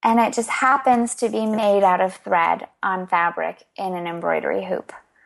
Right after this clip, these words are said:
But I think that, as with anything, like, it's just kind of time to let those traditions go a little bit, and,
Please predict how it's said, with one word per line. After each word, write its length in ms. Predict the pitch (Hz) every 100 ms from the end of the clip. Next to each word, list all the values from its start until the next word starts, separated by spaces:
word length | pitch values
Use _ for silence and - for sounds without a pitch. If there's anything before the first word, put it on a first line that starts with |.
| _ _ _ _ _ _ _ _ _ _ _ _
But 260 | 349 349 -
I 140 | 294 302
think 440 | - 349 370 -
that, 380 | 302 269 240 - - _ _ _ _ - _ _ _ _ _ _ _ _ -
as 260 | 262 269
with 200 | 254 240 -
anything, 540 | 247 269 302 254 214 202
like, 220 | 196 196
it's 260 | 220 -
just 200 | 277 262 -
kind 240 | 254 247
of 240 | 240 - -
time 580 | - 226 226 226 226 233
to 280 | 226 214 214
let 220 | 220 - -
those 300 | 226 226 226
traditions 540 | 233 233 226 226 226
go 320 | - 226 226
a 20 | 226
little 280 | 226 220
bit, 400 | 220 220 220 220 - -
and, 480 | 196 190 190 196